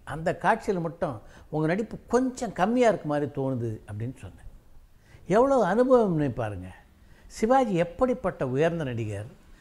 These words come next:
அவருடைய நடிப்பு திறனை விமர்சிக்கிறதுக்கு நான் யார்? இந்த வாழ்க்கை திரைப்படத்தை பொறுத்த வரைக்கும்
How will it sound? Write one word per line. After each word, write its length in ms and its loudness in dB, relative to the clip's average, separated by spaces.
அவருடைய 480 6
நடிப்பு 460 0
திறனை 280 2
விமர்சிக்கிறதுக்கு 720 -2
நான் 240 -2
யார்? 260 -4
இந்த 180 -4
வாழ்க்கை 480 4
திரைப்படத்தை 460 0
பொறுத்த 320 0
வரைக்கும் 520 -2